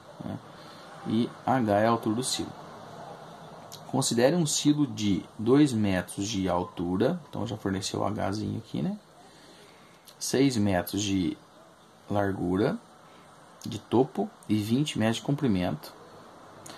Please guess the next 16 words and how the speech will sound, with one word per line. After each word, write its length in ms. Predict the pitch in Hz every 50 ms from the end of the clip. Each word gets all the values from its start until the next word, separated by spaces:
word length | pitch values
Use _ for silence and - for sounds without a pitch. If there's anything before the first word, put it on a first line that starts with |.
| - - - -
Para 180 | - 101 - 135
cada 260 | - - 147 139 117
metro 540 | 101 101 101 101 101 - - - - - - -
da 80 | - 101
altura 280 | 98 - - 104 101
do 120 | 104 117 117
silo, 420 | - - - - 143 151 165 160
a 40 | 147
largura 360 | 135 123 117 104 113 127 131
do 120 | 123 113
topo 280 | 95 - 117 117 - 131
é 40 | 117
de 60 | 107
zero 200 | 104 107 104 104
vírgula 220 | 110 123 135 139
cinco 460 | 135 - - - 113 92 - - -